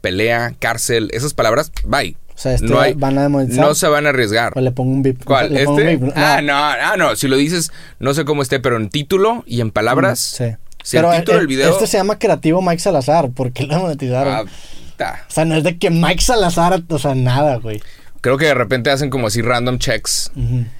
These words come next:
Speaker 1: Es que también, yo sé, por ejemplo, esto de YouTube, todavía no recibo mi pinche plaquita del millón. Y yo sé que, ¿qué pedo?
Speaker 2: Y ya la pediste.
Speaker 1: Se tarda, no, todavía no, todavía no me dan la confirmación.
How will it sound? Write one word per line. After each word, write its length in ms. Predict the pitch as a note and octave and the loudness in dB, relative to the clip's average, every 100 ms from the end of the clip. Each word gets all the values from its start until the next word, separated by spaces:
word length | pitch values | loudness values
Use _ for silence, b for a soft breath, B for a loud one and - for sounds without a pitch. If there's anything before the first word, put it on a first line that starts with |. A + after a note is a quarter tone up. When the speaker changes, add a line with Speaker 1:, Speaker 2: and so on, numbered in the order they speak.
| B | B
Speaker 1:
Es 140 | B2 A2+ | -6 -2
que 100 | C3+ | -2
también, 680 | A2+ G#2+ A#2 B2+ A#2+ - - - - - | 0 0 -2 -2 -4 -8 -16 -18 -18 -10
yo 180 | A#2 A#2 | -4 -2
sé, 300 | - B2 A#2 | 0 -2 0
por 120 | A#2 | 0
ejemplo, 200 | A2+ G#2+ | 0 -2
esto 140 | G#2+ | -2
de 60 | A2+ | 0
YouTube, 360 | G#2 A2+ A#2+ B2 | 0 -2 -2 0
todavía 280 | A#2 C#3 C#3+ | 2 2 2
no 100 | C3+ | 0
recibo 260 | B2 C#3+ | 0 0
mi 80 | C3 | -2
pinche 220 | A2 A#2 | -4 -6
plaquita 320 | A#2 A2 - | -6 -6 -4
del 60 | B2+ | -2
millón. 320 | A2 G#2 A#2 | 2 2 2
Y 40 | A#2+ | 0
yo 60 | |
sé 80 | A2 | 0
que, 100 | G#2+ | -2
¿qué 80 | A2 | -2
pedo? 340 | D3 G#3 G3 - - - | 0 0 -2 -6 -16 -8
Speaker 2:
Y 100 | C#3 | 0
ya 120 | C#3 | 2
la 140 | C#3 C#3 | 2 2
pediste. 340 | C#3 D3+ - | 0 0 0
Speaker 1:
Se 60 | B2 | 0
tarda, 240 | A#2 A#2 | 0 0
no, 300 | G#2 D#3 F#3+ - | 0 -2 -2 -2
todavía 240 | A2 B2+ C3 | 0 0 -2
no, 60 | - | -2
todavía 200 | B2 C3 | 0 2
no 60 | |
me 100 | C3 | 0
dan 340 | A#2 B2 B2 A#2 | 0 0 0 -2
la 100 | B2 | -4
confirmación. 720 | A#2+ G#2+ G2 F#2+ C3 D#3 | -4 -4 -4 -4 -4 -4